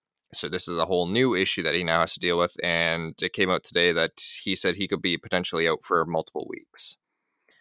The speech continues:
So one more kick in the teeth for the, uh,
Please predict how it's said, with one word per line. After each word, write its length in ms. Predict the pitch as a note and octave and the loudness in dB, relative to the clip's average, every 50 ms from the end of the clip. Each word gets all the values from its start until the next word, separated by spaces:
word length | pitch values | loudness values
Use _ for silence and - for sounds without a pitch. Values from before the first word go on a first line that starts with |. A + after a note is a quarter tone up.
| _ _ _ _ _ _ _ | _ _ _ _ _ _ _
So 560 | - - - C#2 C#2+ C#2+ C#2+ C#2+ - - - - - _ | -8 -6 -4 -4 -4 -4 -6 -8 -10 -12 -14 -20 -20 _
one 400 | - F#2 F#2 F#2+ A#2 C3+ C#3+ C#3+ | -6 -2 2 6 8 8 8 8
more 420 | C3+ B2 A#2+ A#2 A2 G#2+ G#2 G2 - - _ - | 6 6 8 10 10 10 10 8 6 0 _ -8
kick 160 | - A2+ - - | -6 -4 -2 -2
in 80 | F#2 F2+ | -2 -2
the 80 | F2 | -2
teeth 340 | - - E2+ D#2 D#2 - - | -2 0 -2 -2 -2 -2 -4
for 200 | - - D#2+ D#2 | -4 -4 -2 -2
the, 280 | C#2 C#2+ D#2 D2 D2 E2+ | -2 -4 -4 -4 -2 -2
uh, 140 | E2 D#2+ | -2 -2